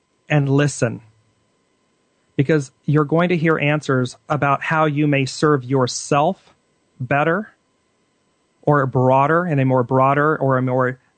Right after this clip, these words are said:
deeper way, which will enrich your life 'cause it's gonna bring you into balance, into harmony.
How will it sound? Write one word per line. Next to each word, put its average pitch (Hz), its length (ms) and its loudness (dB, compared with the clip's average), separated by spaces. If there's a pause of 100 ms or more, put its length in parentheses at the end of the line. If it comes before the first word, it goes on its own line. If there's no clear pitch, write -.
(160)
deeper 151 520 0 (100)
way, 135 540 -2 (340)
which 135 200 0
will 143 100 0
enrich 139 560 0
your 135 100 0
life 127 340 0
'cause 131 180 -4
it's 123 120 -6
gonna 135 160 0
bring 131 300 0
you 143 140 0
into 131 320 0
balance, 127 520 -2
into 131 300 0
harmony. 131 500 0